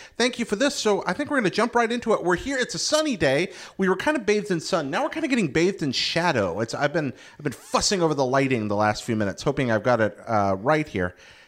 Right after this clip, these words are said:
And behind us, off in the distance, the grand city of San Francisco out there, uh, on the other side of your lawn here. But it's Mother's Day. And, uh, I wanted to ask you, I guess,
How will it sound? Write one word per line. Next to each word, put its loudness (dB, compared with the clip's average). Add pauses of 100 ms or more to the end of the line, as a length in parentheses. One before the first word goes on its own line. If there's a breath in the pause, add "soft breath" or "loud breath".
And -2
behind 2
us, 0
off 0
in -6
the -2
distance, -8
the -6
grand -4
city -6
of -6
San -6
Francisco -8 (440)
out -10
there, -4
uh, -10
on -6
the -2
other -2
side -2
of -2
your 0
lawn -2
here. -6 (920 loud breath)
But 0
it's -8
Mother's 2
Day. -4 (640)
And, -2
uh, 4
I 0
wanted -2
to -4
ask -12
you, 0
I 0
guess, -10